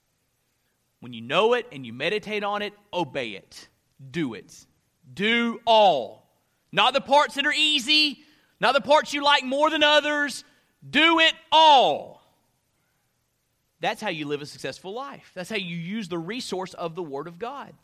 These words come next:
And guess what? Just like the Lord wanted Joshua to obey His Word, God wants you and I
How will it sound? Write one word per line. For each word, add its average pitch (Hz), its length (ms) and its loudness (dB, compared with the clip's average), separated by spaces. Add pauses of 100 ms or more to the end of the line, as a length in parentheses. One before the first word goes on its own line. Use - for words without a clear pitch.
(340)
And 220 120 -2
guess 285 220 2
what? 294 240 2 (240)
Just 247 380 -2
like 277 600 2 (560)
the 190 140 2
Lord 285 300 4
wanted 277 300 2
Joshua 247 680 2
to 247 160 -2
obey 247 380 4
His 214 240 -6
Word, 214 640 2 (840)
God 262 400 4
wants 277 360 2
you 294 100 0
and 294 100 2
I 339 220 4